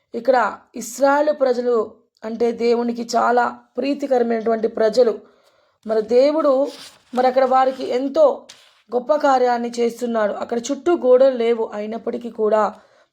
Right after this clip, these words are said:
దేవుడు ఆయనకు కాపుదలగా ఉంటానని దేవుడు జకర్యాతో మాట్లాడుచున్నాడు.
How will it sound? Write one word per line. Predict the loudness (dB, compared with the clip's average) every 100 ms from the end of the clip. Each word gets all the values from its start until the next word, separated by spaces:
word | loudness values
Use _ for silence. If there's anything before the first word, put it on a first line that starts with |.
| _
దేవుడు | -12 0 2 2 2 2 0 -4 _ _ -8
ఆయనకు | -4 -4 -4
కాపుదలగా | 0 0 2 2 2 2
ఉంటానని | 0 -2 -2 -2 -2 -4 -6 -10 _ _ _
దేవుడు | -4 2 2 2
జకర్యాతో | -2 -2 0 2 0 2 0
మాట్లాడుచున్నాడు. | 2 0 0 0 0 0 -2 0 -2